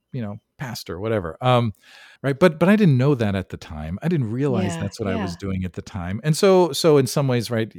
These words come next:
Speaker 1: uh, I, I need to be gracious to my younger self, you
Speaker 2: Yeah,
Speaker 1: know?
Speaker 2: e-, empathy for the people that are your younger self.
Speaker 1: That's right. That's right.
Speaker 2: And how c-, yeah, how can you speak to them in a
Speaker 1: Right.
Speaker 2: way that they can hear? I
Speaker 1: Right.
Speaker 2: mean, and I think some of it, it just is that
Speaker 1: Right.
Speaker 2: gentle, like, "Hey, I'm
Speaker 1: Yeah.
Speaker 2: here. If you
Speaker 1: Yeah.
Speaker 2: have some questions,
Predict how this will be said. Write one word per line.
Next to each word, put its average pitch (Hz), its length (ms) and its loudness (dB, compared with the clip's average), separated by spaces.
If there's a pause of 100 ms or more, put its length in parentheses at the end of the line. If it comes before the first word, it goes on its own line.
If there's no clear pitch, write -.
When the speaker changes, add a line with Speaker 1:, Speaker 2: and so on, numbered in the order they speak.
(140)
Speaker 1:
uh, - 100 -14 (220)
I, 113 180 -6 (100)
I 107 100 -8
need 107 160 -6
to 104 80 -8
be 98 140 -12
gracious 101 460 -8
to - 120 -6
my 95 140 -2
younger 95 300 -4
self, 104 580 -4
you 110 100 -2
Speaker 2:
Yeah, 233 100 2
Speaker 1:
know? 95 280 -4
Speaker 2:
e-, 247 100 -4
empathy 247 440 0
for 226 160 -2
the 190 100 -2
people 202 300 -2
that 180 140 2
are 165 160 2
your 208 160 0
younger 147 320 -4
self. - 500 -12
Speaker 1:
That's 107 260 -6
right. 85 240 -4 (260)
That's - 240 -6
right. 78 240 -10 (340)
Speaker 2:
And 208 120 0
how 247 240 4
c-, - 120 -10
yeah, - 160 4
how 202 160 -2
can 220 160 -2
you 196 100 0
speak 180 280 -4
to 190 100 -6
them 160 160 -4
in 156 80 -6
a - 20 -6
Speaker 1:
Right. 151 60 -6
Speaker 2:
way 147 80 -4
that - 180 -14
they - 80 -10
can - 160 -12
hear? - 400 -12
I 190 60 -6
Speaker 1:
Right. 175 140 -4
Speaker 2:
mean, 165 120 -4
and 165 100 -2
I 185 40 -4
think 190 180 -4
some 196 140 -2
of 170 80 -4
it, 165 120 -4
it 160 120 -10
just 165 200 -12
is 156 220 -8
that 147 220 -4
Speaker 1:
Right. - 80 -16
Speaker 2:
gentle, 139 400 -6
like, - 260 -6
"Hey, 175 160 -8
I'm 151 160 -12
Speaker 1:
Yeah. 160 60 -20
Speaker 2:
here. 151 460 -6 (520)
If - 60 -14
you 85 80 -12
Speaker 1:
Yeah. - 60 -2
Speaker 2:
have 185 100 -2
some 160 140 -10
questions, - 580 -8